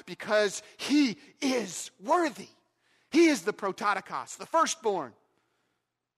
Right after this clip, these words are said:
He is the worthy and preeminent one, supreme over all creation. Everything is beneath him. Second, everything is from him.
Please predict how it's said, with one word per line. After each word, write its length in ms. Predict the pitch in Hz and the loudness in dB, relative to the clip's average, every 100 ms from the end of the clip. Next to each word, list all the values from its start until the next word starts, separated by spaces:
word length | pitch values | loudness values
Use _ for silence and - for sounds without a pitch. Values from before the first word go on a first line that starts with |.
| _ | _
He 140 | - 302 | -2 -2
is 140 | 220 | 0
the 100 | 214 | -2
worthy 420 | 202 285 277 226 | 0 0 0 -4
and 120 | 202 | -6
preeminent 480 | - 208 208 196 185 | -6 -6 -4 -4 -6
one, 200 | 170 170 | -6 -6
supreme 480 | 156 175 - 214 208 | -6 -10 -8 -6 -4
over 240 | 196 175 | -4 -2
all 140 | 175 170 | 0 0
creation. 640 | - 175 170 160 - 139 - - - | -4 -6 -6 -6 -8 -14 -16 -20 -2
Everything 1200 | 240 240 196 226 226 220 _ 226 214 208 208 190 _ _ - | 2 2 0 -2 -4 -6 _ -4 -2 -2 -4 -8 _ _ 0
is 580 | 208 196 180 147 - - _ | 4 4 2 -4 -12 -14 _
beneath 420 | 139 160 175 165 | -8 -6 -6 -6
him. 340 | 160 147 107 101 _ _ _ _ _ _ _ _ _ _ _ _ | -10 -14 -14 -20 _ _ _ _ _ _ _ _ _ _ _ _
Second, 420 | - 220 214 151 - _ _ _ _ _ _ _ _ _ _ | -2 -2 -2 -8 -14 _ _ _ _ _ _ _ _ _ _
everything 460 | - 196 208 196 202 | -4 -2 -2 -4 -4
is 180 | 170 - | -2 -6
from 420 | - 196 208 202 | -6 -2 -2 -2
him. 340 | 175 131 117 | -6 -10 -12